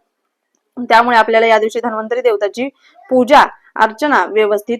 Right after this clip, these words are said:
करायची आहे. तिमिरातून तेजाकडे, अंधारातून प्रकाशाकडे नेणारा सण म्हणजे दिवाळी. दीपोत्सवाला, दीपोत्सवाला वर्षभरात येणाऱ्या सण उत्सवामध्ये अनन्यसाधारण असं महत्त्व आहे.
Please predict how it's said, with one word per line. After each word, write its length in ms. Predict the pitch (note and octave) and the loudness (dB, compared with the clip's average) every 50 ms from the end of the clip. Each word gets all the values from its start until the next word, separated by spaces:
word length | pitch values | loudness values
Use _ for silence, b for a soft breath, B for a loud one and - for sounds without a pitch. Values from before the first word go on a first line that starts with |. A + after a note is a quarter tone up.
| - - | -2 0
करायची 600 | G#3 F#3 F#3+ F#3+ F#3 F#3+ G3+ G#3+ B3 D4 D4+ _ _ _ _ _ - | 2 2 2 0 0 -2 -4 -4 -4 -4 -8 _ _ _ _ _ -6
आहे. 500 | - A3 A#3 A#3 A#3 G3+ E3 - - _ _ _ _ _ _ _ _ _ _ _ - | -2 -2 -2 -2 -2 -4 -6 -6 -10 _ _ _ _ _ _ _ _ _ _ _ -4
तिमिरातून 440 | C#4 C#4 D4 D4+ D#4+ D#4 D#4 E4+ E4 | -4 -2 0 2 2 2 2 0 0
तेजाकडे, 460 | D4+ D#4 C#4+ B3 C#4 C4+ C4+ A#3 A3+ | 2 2 2 2 2 0 2 0 0
अंधारातून 520 | - - A#3+ A#3+ B3 C4+ C4+ C4+ C#4 C#4+ | -2 -4 -2 0 2 2 2 2 0 -2
प्रकाशाकडे 540 | C#4 - B3 A#3+ A#3+ C4+ C4+ D4 C#4 D4 D4 | -2 0 0 2 2 2 0 0 0 0 0
नेणारा 480 | D4 C#4+ C4 A#3+ A#3+ A#3+ A3+ F#3+ F#3+ G3 | -2 -2 -2 -2 0 2 2 2 2 2
सण 200 | - - A#3 A3+ | 0 -4 -6 -4
म्हणजे 260 | A3+ G#3+ G#3+ G#3 A3+ | -6 -6 -6 -4 -4
दिवाळी. 360 | G3+ G3 F#3 F#3+ G3 F3+ E3 - _ _ _ _ - | -2 0 0 0 0 -2 -4 -8 _ _ _ _ -10
दीपोत्सवाला, 720 | G#3 A3+ A3+ A3+ C4+ C4 C4+ - C#4+ C#4 C4+ C4 A#3+ G#3+ G#3+ | -8 -6 -2 0 0 0 0 0 2 4 4 4 4 4 0
दीपोत्सवाला 760 | G#3 A#3 A3+ - C#4 C4+ C4+ - C#4+ C#4 C#4 A#3+ A#3 B3+ C#4+ B B B B - | -2 -6 -6 -4 -4 -4 0 2 2 4 4 4 4 2 2 B B B B -2
वर्षभरात 420 | A#3+ C#4 C#4+ - E4+ E4+ E4 E4 E4 | -2 -2 0 0 2 2 2 2 2
येणाऱ्या 320 | D#4+ D4 C#4 C4+ C4+ C#4 | 2 2 4 2 2 2
सण 180 | C4+ C#4 C4+ C4 | 0 -2 -2 -2
उत्सवामध्ये 500 | B3+ C4 - C4+ C4+ C4+ C4+ C4 B3 B3 | -4 -4 0 2 2 2 2 2 0 0
अनन्यसाधारण 760 | B3 B3 B3+ D4 E4 F#4 G#4 G4 F#4+ D4 B3 B3 A#3+ B3 B3 | 0 -2 -2 -2 -2 0 0 2 2 2 2 2 0 -2 -4
असं 160 | B3 - B3+ | -6 -6 -6
महत्त्व 240 | A#3 A3+ A3 G3 A3 | -6 -6 -6 -4 -2
आहे. 220 | G#3+ G#3+ G3+ E3+ | -2 -2 -2 -6